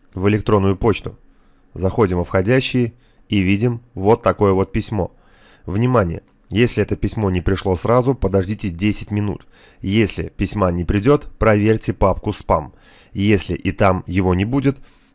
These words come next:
только тогда напишите мне на почту. Почта также указана под каждым роликом моим в YouTube. Или м, почта указана на сайте на моём фёдор васильев точка ру.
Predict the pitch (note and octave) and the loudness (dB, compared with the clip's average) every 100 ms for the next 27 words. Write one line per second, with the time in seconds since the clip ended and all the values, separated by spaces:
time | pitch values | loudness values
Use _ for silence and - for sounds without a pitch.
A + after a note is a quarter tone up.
0 | _ - A#2+ - G2+ F2+ E2+ E2 G2+ A#2+ | _ 2 2 2 0 0 -2 2 4 4
1 | B2+ - - F#2+ - F2+ - A#2 A2 G2 | 2 -8 -4 -2 -2 -4 -2 -2 -2 -4
2 | F2 F2+ F#2+ - - F2+ E2 G2 - - | 0 0 -2 -4 -6 -4 0 0 0 -8
3 | - _ _ C3 C#3 A2 - A2+ G2+ G2 | -16 _ _ 4 4 0 2 2 2 0
4 | - G#2+ G2+ G#2 F#2 - _ _ G2+ - | 4 2 4 0 -2 -4 _ _ 0 0
5 | A#2 A2+ G2 G2 F#2+ G#2 A2 - G#2 G2+ | 2 2 4 2 6 6 4 2 0 0
6 | G2+ G2 G2 F2+ - - F2+ G2 - G2+ | 0 2 0 -4 -10 -8 -2 -2 0 -2
7 | - - - A2+ A#2 G#2+ - _ G2+ G#2 | -2 -12 -2 0 0 -2 -8 _ 0 2
8 | G2+ F2+ G#2 G2+ G2 G2 G#2 - G2 E2 | -2 0 0 2 -2 0 0 2 0 -2
9 | E2 D#2+ D#2+ D#2+ - E2 E2+ E2+ - G#2+ | -6 -6 -6 -6 -4 -4 -2 -4 -4 -4
10 | G2+ F2 - F2 | -2 -4 -2 -4